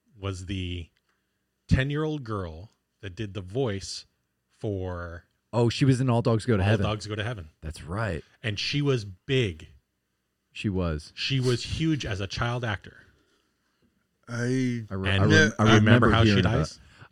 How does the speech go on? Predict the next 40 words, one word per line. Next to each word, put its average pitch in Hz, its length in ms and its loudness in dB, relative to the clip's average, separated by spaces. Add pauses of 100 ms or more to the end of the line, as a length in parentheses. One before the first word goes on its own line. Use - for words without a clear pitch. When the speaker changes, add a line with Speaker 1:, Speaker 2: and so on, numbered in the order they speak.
(120)
Speaker 2:
Uh, 98 540 2
she 131 240 -2
gets 160 200 0
killed 147 300 0
by 135 100 2
her 92 120 2
dad. 80 520 0 (180)
Speaker 1:
Shoots - 380 -2
her 147 120 0
in 139 60 -2
the 120 100 0
head 117 220 0
while 104 140 -2
she's 95 220 -8
asleep. 117 460 -6 (380)
Speaker 2:
And 98 120 0
then 95 60 2
Speaker 1:
Shoots 139 340 -2
the 123 100 -2
mom, 117 520 -2 (560)
sets - 340 -6
the 110 120 -2
house 127 340 -4
on 156 140 -4
fire, 165 380 -6 (180)
and 107 160 -4
then 90 120 -8
shoots - 340 -6
himself. 113 460 -8 (1160)
Because 123 420 2
Speaker 3:
So - 280 -2 (180)
Speaker 1:
his 143 60 6
daughter 135 420 4 (340)
was 95 180 -8
making 104 420 -6
more 98 340 -4
money 110 300 -4
than 104 180 -8
he 82 240 -20
was. - 360 -20